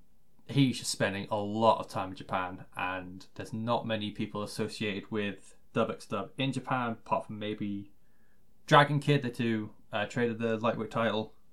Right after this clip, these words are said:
already. Um, so yeah, I can understand it, giving it back to the company, and they can go off and do various things with it. So yes, Pac is now a, he's,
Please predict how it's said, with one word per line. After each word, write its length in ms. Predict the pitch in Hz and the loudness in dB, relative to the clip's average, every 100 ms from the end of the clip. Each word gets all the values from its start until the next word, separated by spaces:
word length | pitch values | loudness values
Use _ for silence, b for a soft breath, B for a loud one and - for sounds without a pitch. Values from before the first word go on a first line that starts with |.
| - - - | -20 -20 -8
already. 600 | 107 104 139 135 131 123 b b b b - - | -4 4 6 6 2 -2 b b b b -14 -2
Um, 380 | 104 98 95 95 | 2 4 2 -2
so 140 | - | 2
yeah, 220 | 226 220 - | 8 8 8
I 100 | 202 | 4
can 180 | 196 175 | 4 2
understand 500 | 151 - 139 127 127 | 2 2 2 4 4
it, 240 | 127 - b b b - - - - - - | 4 0 b b b -20 -20 -20 -20 -12 2
giving 220 | 143 117 | 2 2
it 120 | 110 | 2
back 260 | 110 101 - | 4 2 -2
to 440 | - 113 107 101 95 | -2 0 0 -2 -8
the 80 | - | -6
company, 460 | - 131 113 113 107 | 0 0 0 -2 0
and 180 | 98 | 0
they 100 | 101 | -2
can 280 | 98 95 98 - | -4 -6 -10 -4
go 120 | 110 | -2
off 120 | 95 | -2
and 100 | 101 | -4
do 160 | 95 104 | -6 -6
various 240 | 101 95 | -6 -4
things 220 | 147 143 143 | -2 -2 2
with 160 | 139 | 0
it. 20 | |
So 380 | - 131 120 120 | 0 0 2 2
yes, 280 | 117 117 113 | 2 0 0
Pac 340 | - 143 135 - | 2 4 4 0
is 260 | 120 113 | -6 -4
now 420 | 113 110 107 104 - - - - - - - - - | 0 0 2 -2 -6 -20 -20 -20 -20 -20 -20 -18 -2
a, 240 | 107 104 101 | 0 0 0
he's, 300 | 117 117 | -2 -4